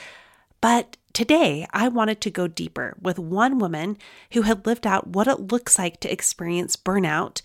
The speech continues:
because of the human giver syndrome and what she did to move back into being a human being again.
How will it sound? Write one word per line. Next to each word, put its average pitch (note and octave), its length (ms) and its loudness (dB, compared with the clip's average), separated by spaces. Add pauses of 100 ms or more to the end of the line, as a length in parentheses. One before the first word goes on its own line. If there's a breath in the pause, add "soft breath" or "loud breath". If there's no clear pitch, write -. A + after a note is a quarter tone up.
(180 loud breath)
because G#3 300 2
of A3+ 80 2
the B3 80 0
human F3 360 -2
giver D#3+ 380 -6
syndrome D#3 580 0 (540 loud breath)
and C#4+ 360 6
what A3 140 -2
she F#3+ 160 2
did D3+ 380 -4 (160)
to G#3+ 140 2
move B3 300 4
back A3 280 2
into F#3 260 -2
being E3+ 300 -2
a F3+ 40 -2
human F3 420 -2
being F#3 360 -2
again. - 380 -6